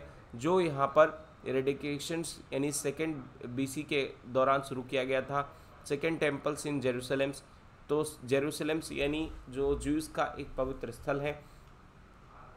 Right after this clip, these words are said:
ठीक है, यहाँ पर ज्यूज ने राइज इन, मतलब ज्यूज जो हैं वो अपने आप को यहाँ पर,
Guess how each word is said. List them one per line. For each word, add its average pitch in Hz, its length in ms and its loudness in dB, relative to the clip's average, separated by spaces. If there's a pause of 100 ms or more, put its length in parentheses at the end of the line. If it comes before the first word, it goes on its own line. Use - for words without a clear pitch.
(200)
ठीक 139 120 -2
है, 151 160 2 (260)
यहाँ 143 320 2
पर 156 120 4
ज्यूज 147 380 -2
ने 143 180 2 (160)
राइज 131 440 0
इन, 156 140 0 (240)
मतलब 139 420 0 (280)
ज्यूज 156 320 0
जो 143 160 0
हैं 135 240 2 (320)
वो 139 80 4
अपने 147 260 2
आप 139 280 4
को 160 100 0
यहाँ 139 220 2
पर, 143 260 2